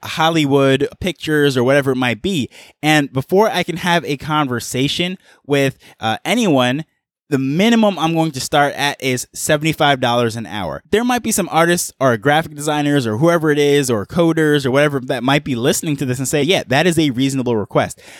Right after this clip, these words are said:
Now, someone who is launching a product or a in this case, an N F T project that might be on a shoestring budget that is re-, literally bootstrapping this and, uh, building this with a grassroots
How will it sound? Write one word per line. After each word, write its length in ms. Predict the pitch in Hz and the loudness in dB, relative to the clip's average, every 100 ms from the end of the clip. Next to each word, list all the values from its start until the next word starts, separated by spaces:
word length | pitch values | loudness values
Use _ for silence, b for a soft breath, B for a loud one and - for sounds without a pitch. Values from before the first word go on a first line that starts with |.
| B | B
Now, 300 | 180 180 101 - B - | 0 2 0 -6 B -4
someone 360 | 190 208 240 | 0 2 2
who 120 | 220 214 | 2 2
is 240 | 165 117 | 0 0
launching 460 | 110 139 170 185 160 | 0 0 0 -4 -4
a 60 | |
product 540 | - 120 95 95 - _ _ | -4 -4 -2 -4 -8 _ _
or 240 | 120 131 139 | 2 2 2
a 240 | 131 120 - _ 143 | -2 -4 -6 _ -2
in 120 | 139 | 0
this 160 | 156 | 0
case, 260 | - 123 127 | 0 -2 -2
an 140 | 123 | -4
N 160 | - 147 | 0 0
F 140 | 165 | 0
T 160 | - 131 | -2 -8
project 580 | - 160 156 113 113 - B - | -2 0 2 2 -2 -6 B -4
that 160 | 135 | -2
might 340 | 117 147 226 226 | 0 0 0 0
be 140 | 202 | 0
on 200 | 180 165 | 2 2
a 80 | - | 0
shoestring 600 | - 175 175 - 160 127 | -2 -2 -2 0 -2 2
budget 420 | 123 120 160 180 - | 0 2 0 -2 -2
that 180 | 143 139 | 0 0
is 160 | 123 | 0
re-, 140 | 117 143 | -2 -2
literally 460 | 127 165 180 165 123 | 0 2 4 2 0
bootstrapping 720 | 113 151 - 151 151 156 151 | 0 -2 0 -2 0 -2 -2
this 200 | 151 - 131 | -2 -4 -4
and, 340 | 123 117 107 B B - | -2 -2 -4 B B -4
uh, 140 | 117 | -4
building 500 | 101 147 165 165 160 | 0 0 2 0 2
this 200 | 156 - | 0 0
with 140 | 120 | -6
a 60 | 113 | -6
grassroots 580 | 98 127 147 151 151 | 0 2 2 2 -2